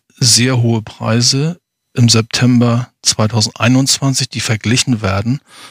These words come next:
mit sehr niedrigen Preisen im September zweitausendzwanzig.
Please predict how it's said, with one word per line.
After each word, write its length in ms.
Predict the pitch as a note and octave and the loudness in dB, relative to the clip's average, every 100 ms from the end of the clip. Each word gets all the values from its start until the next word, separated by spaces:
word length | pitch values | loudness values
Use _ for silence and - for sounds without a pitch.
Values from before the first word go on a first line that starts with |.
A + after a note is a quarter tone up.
| _ | _
mit 160 | A2+ G2+ | 0 2
sehr 220 | G#2+ A2 | 2 2
niedrigen 480 | A#2+ C#3 B2+ A2 G2+ | 2 0 0 -2 -4
Preisen 680 | - G2 G2+ G#2+ A#2 C#3+ - | -6 -4 -2 0 -2 -4 -6
im 100 | A2+ | -4
September 520 | A2+ - A2+ A2 A2 | -4 -2 0 2 0
zweitausendzwanzig. 1120 | - G#2+ G#2 A2 A2+ - - G#2+ - F#2 - | -2 -4 -2 -4 -2 -4 -2 -2 -2 -4 -12